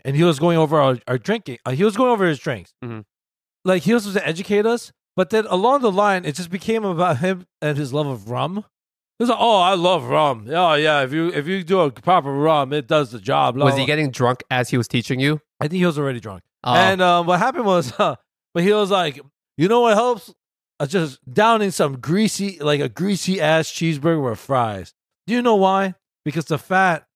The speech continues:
Speaker 1: if the fat soluble allows the alcohol to be absorbed easier to your body."
Speaker 2: Is this actually true?
Speaker 1: I have no idea.
Speaker 2: Yeah,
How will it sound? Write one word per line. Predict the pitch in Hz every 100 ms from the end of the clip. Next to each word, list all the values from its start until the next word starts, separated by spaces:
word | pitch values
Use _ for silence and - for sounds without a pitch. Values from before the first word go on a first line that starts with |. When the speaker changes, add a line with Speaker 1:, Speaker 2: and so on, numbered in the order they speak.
| _ _ _ _ -
Speaker 1:
if | 139 -
the | 135
fat | - 208
soluble | 196 190 190 185 151 156 151 -
allows | 143 165 175 147
the | 151 _
alcohol | 147 175 175 160 135 -
to |
be | 143
absorbed | 151 117 131 156 135 -
easier | 180 190 147 135
to | -
your | 131 120
body." | 127 139 127 98 85 _ _
Speaker 2:
Is | 170
this | 240 -
actually | 214 220 220 175
true? | - 131 101 -
Speaker 1:
I | 233 285
have | 302 220
no | 226 247
idea. | 240 269 254
Speaker 2:
Yeah, | 214